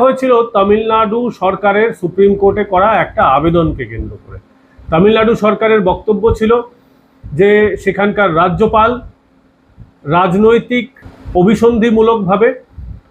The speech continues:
নির্দিষ্ট বিলগুলো আটকে রেখেছেন, তাতে কাজ করতে, অর্থাৎ রাজ্য সরকারের কাজ করতে অসুবিধা হচ্ছে। সেখানে ডিএমকে সরকার রয়েছে, তারা কেন্দ্র সরকারের বিরুদ্ধে মাঝে মধ্যেই বিষোদ্গার করে এবং ব্যাপারটা একটা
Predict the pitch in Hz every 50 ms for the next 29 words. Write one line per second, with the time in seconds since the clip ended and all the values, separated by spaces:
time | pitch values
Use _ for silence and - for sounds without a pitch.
0 | - 165 190 208 190 220 220 214 - 240 233 175 160 202 214 220 202 208 214 220
1 | 233 247 262 - - - - - - - - - - 143 170 196 190 - 214 202
2 | 170 156 - 143 135 - 135 107 - - - - - - - - - - 190 180
3 | 220 208 208 196 202 196 - - 226 220 214 - 226 233 233 - 175 175 170 202
4 | 196 196 196 - - - _ _ - - - 151 160 180 190 196 220 - 208 214
5 | 208 208 220 220 226 220 - - 185 185 180 - - 208 208 196 202 220 233 247
6 | 254 254 - _ _ _ _ - - 190 190 - 220 202 214 190 190 160 127 135
7 | 117 - - _ _ _ _ _ _ _ _ _ _ _ _ _ - 175 175 196
8 | 202 196 160 156 185 196 202 196 202 208 190 - - 185 170 175 202 196 180 185
9 | 196 190 - - - 160 - _ _ _ _ _ _ - 175 185 180 185 190 190
10 | 190 196 208 196 202 - 190 180 180 190 190 190 190 170 165 185 180 175 175 190
11 | 180 165 160 147 180 185 185 165 165 202 185 165 165 - 185 170 160 180 190 185
12 | - 185 180 180 - _ _ _ - - - _ _ _ - 208 254 262 233 208
13 | 202 190 240 233 - - 254 214 196 233 - - - _ _ _ _ _ - 175
14 | 180 - 233